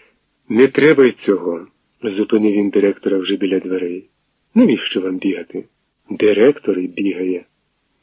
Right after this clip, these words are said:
Я вже сам побачив тут у вас незайняту людину". "Ви? Побачили? Коли ж ви встигли?"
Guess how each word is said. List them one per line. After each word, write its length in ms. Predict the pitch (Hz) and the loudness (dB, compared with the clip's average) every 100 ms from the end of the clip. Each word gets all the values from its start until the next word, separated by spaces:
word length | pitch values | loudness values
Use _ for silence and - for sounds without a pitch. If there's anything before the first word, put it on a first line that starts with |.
| _ _ - | _ _ -2
Я 160 | 123 175 | 4 4
вже 180 | 190 - | 4 2
сам 180 | 202 180 | 0 2
побачив 500 | - 107 104 - 95 | 2 2 0 -2 -4
тут 200 | 95 95 | -4 -4
у 60 | 98 | -2
вас 180 | 98 - _ _ _ _ _ | -2 -4 _ _ _ _ _
незайняту 680 | 113 117 101 92 87 85 95 | 0 0 0 -2 -4 -6 -4
людину". 460 | 95 - 87 85 78 _ _ _ _ _ _ _ _ | -4 -4 -6 -8 -16 _ _ _ _ _ _ _ _
"Ви? 440 | 107 92 95 143 202 _ _ _ _ | -12 -8 -4 -2 -4 _ _ _ _
Побачили? 800 | 120 92 110 160 - 226 196 131 _ _ _ _ _ _ - | -2 0 0 -2 2 2 2 -4 _ _ _ _ _ _ -6
Коли 260 | 117 113 | -2 -2
ж 100 | 123 | 2
ви 60 | 180 | 2
встигли?" 540 | - - 233 98 90 | 2 2 2 2 -6